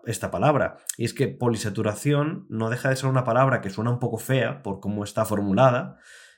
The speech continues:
y que parece que tiene una connotación negativa, pero se puede entender un poco más en positivo, entendiéndolo como un ejercicio de responsabilidad.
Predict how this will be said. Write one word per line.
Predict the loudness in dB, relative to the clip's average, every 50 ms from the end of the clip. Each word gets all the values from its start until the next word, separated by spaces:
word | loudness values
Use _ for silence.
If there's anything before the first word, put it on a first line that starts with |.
| _ _ _
y | -6 -6 -4 -2
que | -4 -2 0
parece | 0 2 2 2 2 2
que | 2 2
tiene | 2 2 2
una | 2 2 2
connotación | 2 0 0 -2 -2 -4 -4 -2 0 0
negativa, | 2 2 0 0 2 2 2 2 2 2 -2 -4 -8 -16 -20 _ _ _ _ _ _ 4
pero | 6 8 8 8 6 2 0 -4
se | -8 -2 0 0 0
puede | 2 2 0 2 2
entender | 0 0 0 0 0 0 0 0 0 0 0
un | 0
poco | 0 0 0 0
más | 0 0 2 2
en | 2 2
positivo, | 2 0 -2 -2 -2 -2 -2 -2 -2 -2 -6 -8 -8
entendiéndolo | -8 -4 -2 -2 0 2 4 4 4 4
como | 4 2 0 0
un | -2 -4
ejercicio | -4 -6 -8 -8 -6 -6 -4 0 0 0
de | 0
responsabilidad. | 0 -2 -6 -6 -6 -4 -4 -4 -4 -4 -4 -4 -4 -4 -4 -6 -8 -16